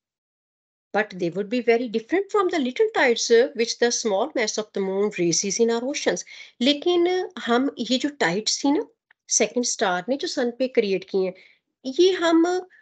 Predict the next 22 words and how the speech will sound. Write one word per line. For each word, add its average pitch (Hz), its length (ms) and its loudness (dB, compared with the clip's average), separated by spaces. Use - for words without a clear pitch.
अ, 233 200 4
कंप्लीटली 302 1040 0
नहीं 330 320 2
इसको 269 380 0
रिलेट 214 380 0
कर 208 140 -4
सकते 202 600 -4
उन 311 300 6
स्मॉल 220 680 0
टाइड्स 190 480 -2
से - 380 0
जो 233 100 2
सन 233 320 2
या 240 180 2
मून 220 360 0
हमारे 208 440 0
ओशंस 226 440 -2
में 220 100 2
क्रिएट 175 340 -8
करते - 320 -14
हैं। - 140 -20
An 196 340 2